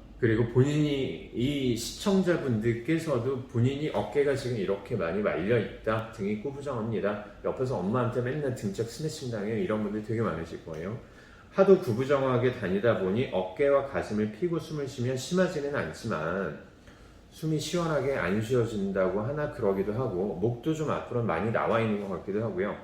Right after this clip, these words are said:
고개를 뒤로 하는 것보다 앞으로 숙이는 게 훨씬 더 편하고,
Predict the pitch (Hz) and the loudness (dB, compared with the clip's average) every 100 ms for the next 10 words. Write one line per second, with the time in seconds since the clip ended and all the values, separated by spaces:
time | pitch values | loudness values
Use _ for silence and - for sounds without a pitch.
0 | - - - - 127 143 135 120 131 170 | -16 -20 -6 2 4 4 4 4 4 4
1 | 170 135 117 131 113 120 131 123 151 139 | 2 0 -2 0 0 0 -2 -2 -2 -2
2 | 113 123 170 - 135 110 - - 165 110 | 0 0 -2 -4 -2 -2 -4 -6 -2 -2
3 | 78 76 98 127 | -2 -2 -2 -4